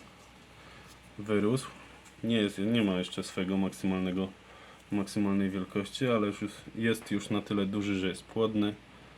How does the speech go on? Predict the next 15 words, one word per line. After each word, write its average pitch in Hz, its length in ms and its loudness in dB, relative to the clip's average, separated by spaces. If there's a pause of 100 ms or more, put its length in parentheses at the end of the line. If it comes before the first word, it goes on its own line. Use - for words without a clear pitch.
(260)
i - 60 -2
skutecznie - 600 -6
kryje. 76 360 -8 (2250)
Dobra, 98 340 -10
teraz 156 280 0
przejdziemy 127 420 2
sobie 120 220 0
do 113 80 2
maluszków, 104 600 2 (1600)
które 101 280 2
dzięki 98 340 2 (160)
imigrantowi 101 640 2
i 95 60 4
naszej 98 360 0 (760)
samiczce, 101 500 0